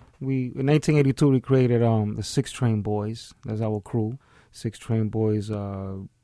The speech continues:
much respect to all of them, you know, Act One, B K three, B A, Stan,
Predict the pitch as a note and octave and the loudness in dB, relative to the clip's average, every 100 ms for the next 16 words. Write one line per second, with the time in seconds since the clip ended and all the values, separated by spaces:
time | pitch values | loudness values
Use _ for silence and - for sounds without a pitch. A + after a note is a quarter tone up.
0 | - - - _ A2 A2 - - - A#2 | -20 -20 -20 _ -8 -8 -10 -16 -4 -4
1 | - A2 A2 G#2+ G#2+ A2 G#2+ G#2+ A2 G#2 | -2 -2 0 0 0 -2 -2 -2 -4 -4
2 | A2+ G2 G#2+ A2 G#2+ G#2+ G#2 G#2 G#2+ A#2 | -6 -6 -6 -4 -4 -4 -6 -8 -10 -8
3 | A2+ - A2 G#2+ - A2+ A2 G#2+ A2+ - | -8 -4 -4 -4 -4 -4 -2 -6 -10 -16
4 | _ _ _ _ _ A2 G#2 A2+ A2+ A2 | _ _ _ _ _ -6 -2 0 2 2
5 | A2 G#2+ G#2+ A2 - _ _ - _ _ | 0 -2 -4 -8 -14 _ _ -20 _ _
6 | _ _ _ _ - - B2 B2 B2 B2 | _ _ _ _ -18 2 6 8 8 8
7 | B2 A#2+ A#2 | 6 4 2